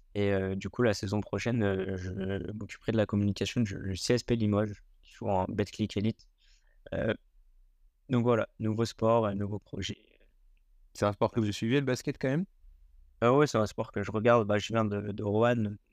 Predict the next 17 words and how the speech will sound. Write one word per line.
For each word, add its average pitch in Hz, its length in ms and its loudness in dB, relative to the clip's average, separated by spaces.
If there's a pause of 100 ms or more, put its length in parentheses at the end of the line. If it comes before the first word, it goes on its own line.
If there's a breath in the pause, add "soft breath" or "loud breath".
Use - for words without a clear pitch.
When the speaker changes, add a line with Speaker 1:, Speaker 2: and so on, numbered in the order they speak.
(160)
Speaker 1:
il - 80 -8
y - 40 -6
a - 60 -8
un, - 420 -16
un 95 40 -10
grand 107 180 -2
club 107 240 -2
de 104 80 0
basket 104 400 0
à 104 60 2
Roanne 131 280 -2 (480)
qui - 140 -6
joue 113 160 2
aussi 113 160 2
en 117 80 4
Betclic 104 400 -6
Elite. - 240 -10